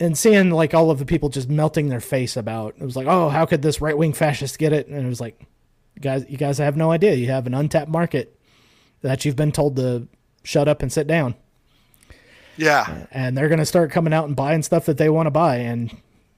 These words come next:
Speaker 1: you know, it's like, like we said, you know, those few little bright spots in the culture, I think, are, uh, are gonna be showing that, uh, yeah, this stuff can get done without the machine behind it.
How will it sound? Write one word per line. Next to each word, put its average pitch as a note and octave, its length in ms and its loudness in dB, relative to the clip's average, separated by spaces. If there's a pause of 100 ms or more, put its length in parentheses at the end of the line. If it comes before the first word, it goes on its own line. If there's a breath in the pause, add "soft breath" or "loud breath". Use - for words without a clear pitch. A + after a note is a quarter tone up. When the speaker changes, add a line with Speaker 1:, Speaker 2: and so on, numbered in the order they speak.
(120)
Speaker 1:
you B2 100 -4
know, A#2 120 -4
it's B2 200 -4
like, C3+ 220 -4
like D3 300 0
we E3+ 80 4
said, D3 260 2
you C#3 80 0
know, C3 100 0
those B2+ 200 -2
few F3 180 4
little D#3 200 4
bright C#3 240 -2
spots C#3 320 -2
in C3+ 80 -4
the A#2+ 60 -6
culture, C3+ 440 -2
I C3 120 -2
think, C3+ 380 -6
are, B2 260 -4
uh, A#2 240 -4 (840)
are C#3+ 80 -4
gonna D#3+ 140 2
be D3+ 120 0
showing D#3 600 2
that, C3 280 -2
uh, B2 280 -2
yeah, C#3 180 -2
this C#3+ 180 -2
stuff D#3 300 0
can D3+ 140 0
get C3 180 -2
done C3 220 -2
without A#2+ 320 -4
the A#2+ 60 -6
machine A2+ 360 -6
behind G2+ 320 -10
it. - 160 -18